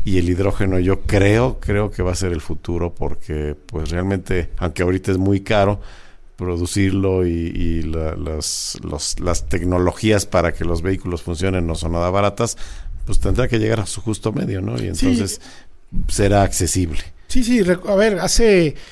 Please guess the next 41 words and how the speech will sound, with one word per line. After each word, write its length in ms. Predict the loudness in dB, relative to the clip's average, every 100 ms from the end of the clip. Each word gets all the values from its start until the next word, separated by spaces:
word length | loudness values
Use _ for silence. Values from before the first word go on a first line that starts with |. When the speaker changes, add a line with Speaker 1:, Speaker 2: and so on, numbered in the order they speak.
| -16 -16 -12
Speaker 2:
hace 280 | 2 4 4
quince 480 | 6 6 8 6 6
años 580 | 6 6 4 0 -4 -4
el 140 | -4
tema 220 | 0 2
de 80 | 4
electrificación, 920 | 2 0 -2 -2 -2 -2 0 0 0 -4
eh, 220 | -12 -6
ni 220 | 0 2 2
se 160 | 4
imaginaba 840 | 4 4 4 4 4 6 6 6 6
uno 320 | 6 4 2
lo 140 | 0
que 80 | -2
estamos 320 | -4 0 0
viendo 280 | 2 0 0
ahora, 260 | -4 -10 -12
o 80 | -10
sea. 160 | -4
Speaker 1:
Y 40 | 2
fíjate 360 | 2 2 0
que 100 | 0
hace 520 | 0 4 4 4 4
años, 400 | 4 4 4 2
de, 180 | 0 -2 -4 -4
hace 260 | -4 -4 -6
muchos 240 | -6 -2
años 200 | -2 -2
que 60 | -4
estaba 320 | 0 2 4
yo 160 | 2
un 140 | 2 2
día 120 | 2
en 100 | 2
el 280 | 0 -2 -4
Museo 360 | -4 -4 -4
Petersen 540 | -2 -2 -2 -4 -4 -2
ahí 140 | -2
en 100 | -2
Los 140 | 0 0
Ángeles, 500 | 0 0 0 -2